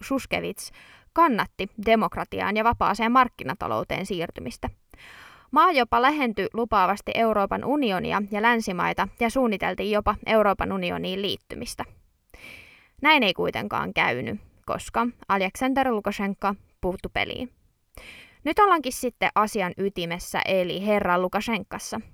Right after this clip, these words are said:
Perehdytään nyt siihen, miten Lukašenka on onnistunut pysymään vallassa näin pitkään,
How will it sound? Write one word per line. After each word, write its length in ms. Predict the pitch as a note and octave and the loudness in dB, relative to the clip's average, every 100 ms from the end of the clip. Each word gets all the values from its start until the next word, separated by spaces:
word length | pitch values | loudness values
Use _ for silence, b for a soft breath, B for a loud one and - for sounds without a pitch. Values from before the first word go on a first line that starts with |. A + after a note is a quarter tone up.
| _ B B B B - | _ B B B B 2
Perehdytään 720 | D4 F4+ F4 C4+ B3 A#3 A#3 | 4 4 2 2 4 4 2
nyt 160 | B3 | -2
siihen, 520 | - B3+ A#3+ A3 G3 F#3+ - | -4 -4 -2 0 -2 -4 -4
miten 520 | D4 - A3 F#3 A2+ | -4 0 0 0 -2
Lukašenka 600 | A3 F#3+ G3+ F#3 F#3+ F3 | -2 -2 -2 -4 -4 -2
on 80 | F3 | 0
onnistunut 560 | G3+ G#3+ G3 - F3 F3+ | 0 0 -2 -6 -10 -6
pysymään 520 | G3+ G#3+ F#3+ F3 F3 | -4 -2 -2 -2 0
vallassa 460 | G3 A3 F#3 F#3+ F#3+ | 2 4 2 -4 -6
näin 220 | F3 E3+ - | -6 -6 -6
pitkään, 540 | G#3+ - - D4 E4 | -8 -4 2 2 2